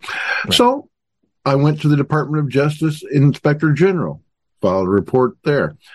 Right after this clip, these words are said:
Speaker 2: Went to the F B I's Office of Professional Responsibility, filed a report there. Then the next year comes around, haven't heard anything ag-, again about him.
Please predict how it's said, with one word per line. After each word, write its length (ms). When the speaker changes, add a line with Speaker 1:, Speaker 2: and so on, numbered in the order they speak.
Speaker 2:
Went 220
to 60
the 160
F 120
B 120
I's 200
Office 380
of 180
Professional 500
Responsibility, 1000
filed 280
a 40
report 480
there. 320
Then 320
the 60
next 320
year 120
comes 300
around, 220
haven't 260
heard 140
anything 300
ag-, 320
again 260
about 260
him. 120